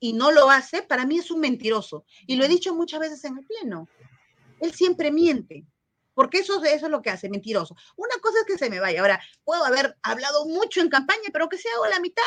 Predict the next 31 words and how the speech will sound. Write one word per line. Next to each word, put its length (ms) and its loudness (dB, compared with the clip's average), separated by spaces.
Deberíamos 380 -2
de 80 4
reglamentar 560 0
algo 200 0
de 120 -4
que 80 -12
el 120 -10
que 60 -16
mucho 360 -6
promete 500 -4
y 100 -2
luego 260 6
no 80 0
llega 240 0
al 100 -2
cargo 220 -2
y 20 -6
no 140 -4
cumple, 240 -4
también 220 -6
debe 120 0
de 80 -2
ser 160 -8
sancionado 520 -2
o 40 -6
sacado 400 0
del 140 -2
cargo, 340 2
porque 280 -4
de 100 -8
verdad 320 -2